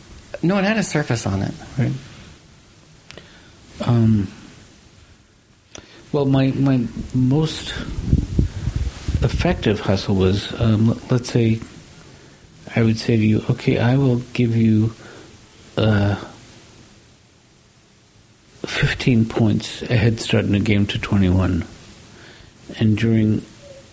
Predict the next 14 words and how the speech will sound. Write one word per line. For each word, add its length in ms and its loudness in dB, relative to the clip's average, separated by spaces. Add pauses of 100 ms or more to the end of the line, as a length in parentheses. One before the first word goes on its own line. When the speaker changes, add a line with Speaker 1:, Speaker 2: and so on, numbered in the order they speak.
(220)
Speaker 2:
every 260 2
point, 440 0
I 140 0
will 240 2
recall 840 0 (460)
some 320 0
painful 500 0
experience 580 2
of 180 0
my, 200 2
from 240 2
my 120 6
adolescence." 760 0 (1700)
Um, 340 4